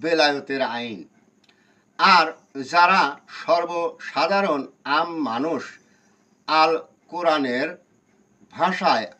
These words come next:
আমান, আল্লাহ রাসূল বিষয়ে জানতে আগ্রহী, তাহাদেরকে হুকুম করা হয়েছে যে সকল ব্যক্তি আল কোরআন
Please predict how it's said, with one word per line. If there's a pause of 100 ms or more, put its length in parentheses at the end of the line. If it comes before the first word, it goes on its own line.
(220)
আমান, (920)
আল্লাহ (300)
রাসূল (220)
বিষয়ে (540)
জানতে (500)
আগ্রহী, (400)
তাহাদেরকে (200)
হুকুম (140)
করা (260)
হয়েছে (460)
যে (200)
সকল (160)
ব্যক্তি (320)
আল (160)
কোরআন